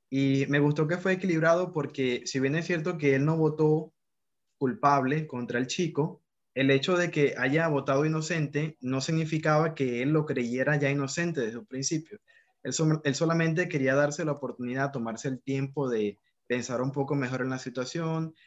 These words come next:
evaluar bien el escenario, tomar en cuenta quizás detalles que no habían tomado en cuenta o quizás examinarlos con un poco más de cuidado.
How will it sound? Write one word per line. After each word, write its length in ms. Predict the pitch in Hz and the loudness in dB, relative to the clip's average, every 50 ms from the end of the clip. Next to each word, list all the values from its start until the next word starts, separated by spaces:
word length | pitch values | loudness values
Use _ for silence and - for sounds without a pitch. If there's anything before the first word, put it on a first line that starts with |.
| _ _ _ _ | _ _ _ _
evaluar 440 | - 127 120 123 123 120 117 117 120 | -4 -2 -2 0 0 0 0 0 0
bien 200 | 117 127 123 127 | 0 0 0 0
el 100 | 123 127 | 0 -2
escenario, 720 | 127 123 - 127 139 156 165 165 160 156 151 151 156 151 151 | -2 -4 -4 -2 0 2 2 2 2 4 4 4 2 2 0
tomar 260 | 151 127 123 120 123 | -2 -2 -2 -2 -2
en 80 | 131 | -2
cuenta 360 | 131 139 135 135 123 139 139 127 | -2 -2 -2 -2 -2 -2 -4 -4
quizás 260 | 131 123 139 139 135 | -4 -6 -6 -6 -6
detalles 600 | 135 113 - 131 127 127 131 127 135 143 143 143 | -6 -4 -2 0 0 0 0 0 -2 -2 -4 -6
que 200 | - 127 120 110 | -6 -6 -6 -4
no 140 | 107 107 110 | -4 -4 -4
habían 220 | 110 117 123 120 | -6 -6 -8 -8
tomado 240 | - 127 123 120 120 | -6 -6 -4 -4 -4
en 100 | 127 123 | -6 -4
cuenta 480 | - 147 151 160 170 180 180 180 165 - - | -4 -4 -4 -2 -4 -4 -6 -6 -8 -10 -10
o 420 | 120 117 117 113 110 107 104 - - _ _ _ _ _ _ _ _ - | -8 -6 -6 -4 -4 -6 -6 -8 -12 _ _ _ _ _ _ _ _ -8
quizás 320 | - 123 123 139 147 151 | -6 -6 -4 -2 -2 -2
examinarlos 640 | 156 151 - 160 139 123 117 120 123 139 151 156 151 | -2 -2 -2 -2 -2 0 -2 -2 -2 -2 -2 -2 -2
con 160 | 151 123 120 | -4 -4 -6
un 160 | 123 120 120 | -6 -6 -6
poco 220 | 143 143 - 143 135 | -6 -6 -4 -4 -4
más 180 | 135 135 139 | -4 -4 -4
de 100 | 151 143 | -6 -6
cuidado. 460 | 147 113 110 107 110 107 95 - - | -6 -6 -8 -6 -6 -6 -8 -8 -12